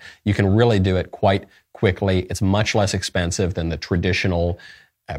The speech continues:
home protection sort of services. It'll protect your home not only from the bad guys, but from freeze, fire, flood. It's great.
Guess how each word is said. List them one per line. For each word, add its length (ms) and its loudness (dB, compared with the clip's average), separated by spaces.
home 380 2
protection 520 0
sort 200 -2
of 80 -4
services. 520 -2
It'll 120 4
protect 320 0
your 120 2
home 120 2
not 160 2
only 200 2
from 160 2
the 40 2
bad 280 4
guys, 260 -2
but 140 -6
from 200 -6
freeze, 640 2
fire, 500 2
flood. 440 0
It's 180 0
great. 460 -2